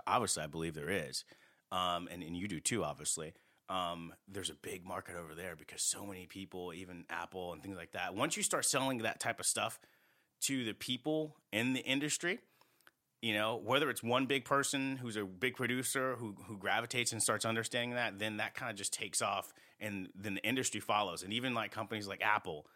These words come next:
start following because now these other people have used this for the concerts, or they use this for their, their, their music.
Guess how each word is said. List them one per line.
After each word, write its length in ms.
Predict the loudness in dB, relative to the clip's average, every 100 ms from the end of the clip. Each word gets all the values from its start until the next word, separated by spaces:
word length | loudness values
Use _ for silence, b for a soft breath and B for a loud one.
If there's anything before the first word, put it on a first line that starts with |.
| b -6
start 240 | -4 0
following 500 | 4 6 4 0 -8
because 280 | -12 -8 0
now 360 | 4 4 2 -6 b b
these 260 | -6 -2 2
other 160 | 2 2
people 380 | -2 -4 -4
have 140 | -4 -6
used 220 | -8 -4
this 140 | -4
for 160 | -4 -6
the 80 | -4
concerts, 800 | 2 2 2 -4 -8 -8 -10 -10 b b
or 100 | -8
they 120 | -6
use 220 | -6 -4 -4
this 140 | -4
for 160 | -2 -2
their, 180 | -2
their, 300 | -2 -4 -4 -4
their 240 | -2 0
music. 460 | 0 0 0 -4